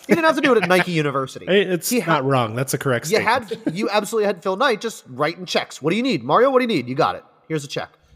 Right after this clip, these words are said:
Speaker 1: Here's, here's another million dollars from the Nike vault. Go ahead." Like,
Speaker 2: I, I
Speaker 1: can
Speaker 2: think
Speaker 1: he actually get out there and get them to write checks?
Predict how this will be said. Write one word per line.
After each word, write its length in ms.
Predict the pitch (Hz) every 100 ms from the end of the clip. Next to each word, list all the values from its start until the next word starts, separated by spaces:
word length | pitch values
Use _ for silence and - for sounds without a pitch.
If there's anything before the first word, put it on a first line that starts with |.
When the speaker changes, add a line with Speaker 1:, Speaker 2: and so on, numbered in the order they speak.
| _ _
Speaker 1:
Here's, 220 | - 185 160
here's 280 | 143 185
another 380 | 165 180 196 185 - 139
million 400 | 127 165 208 202
dollars 320 | 196 185 185
from 120 | - 175
the 60 |
Nike 300 | 160 139 -
vault. 240 | 110 98 -
Go 140 | 143
ahead." 300 | 139 127 82 - _ - - _ _
Like, 320 | 147 175 - 196
Speaker 2:
I, 60 |
I 80 | 233 - _ _
Speaker 1:
can 360 | - 202 220 254
Speaker 2:
think 100 | 233
Speaker 1:
he 100 | 240
actually 280 | 202 -
get 100 | 208
out 160 | 247 349
there 140 | 170
and 200 | 156 175 147
get 140 | 165
them 140 | 160 143
to 100 | 139
write 180 | 113
checks? 360 | - - - -